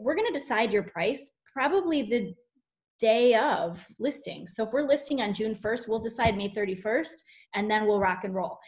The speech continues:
Now, we'll give them a range in advance so that if they can't afford to sell or they're, you know, on the fence about renting, we can give them a range. But, like, it's too far out. Usually we go, if we go on a listing appointment a month or two or three in advance, we're not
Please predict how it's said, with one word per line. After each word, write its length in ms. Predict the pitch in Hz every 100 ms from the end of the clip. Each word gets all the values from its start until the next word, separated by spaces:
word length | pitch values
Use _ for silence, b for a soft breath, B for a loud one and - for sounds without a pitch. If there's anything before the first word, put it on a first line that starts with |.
| B
Now, 260 | 285 233 247
we'll 180 | 285 269
give 140 | 294
them 100 | 330
a 80 | 254
range 460 | 233 208 214 220
in 100 | 214
advance 400 | 196 190 185 185
so 80 | 208
that 120 | 190
if 80 | 190
they 180 | 185 180 -
can't 140 | 190
afford 360 | 165 - 202 190
to 80 | 190
sell 320 | - 160 165
or 80 | 175
they're, 280 | 170 165 165 _ _ _
you 120 | 302 302
know, 160 | 185
on 140 | 190 -
the 60 |
fence 360 | 202 220 202 202
about 160 | 185 185
renting, 320 | 190 196 208
we 60 |
can 100 | 220 226
give 100 | 233
them 120 | 208
a 60 |
range. 460 | 175 202 196 165 170
But, 140 | 247 233
like, 300 | 240 226 - b b b b _ -
it's 240 | 311 - -
too 220 | - 392 392
far 220 | 285 226
out. 380 | 226 220 185 175 - _ _ _ 220
Usually 560 | 254 370 254 185 175
we 160 | 196 226
go, 120 | 247
if 200 | 240 240
we 60 | 247
go 160 | 294
on 80 | 349
a 60 | 220
listing 280 | - 294
appointment 280 | 247 214 208
a 60 | 202
month 180 | 196 233
or 100 | 202
two 180 | - 220
or 60 |
three 200 | 196 208
in 80 | 208
advance, 500 | 180 190 247 202 202 - _ _ _ _ _ -
we're 260 | 196 233
not 260 | 277 311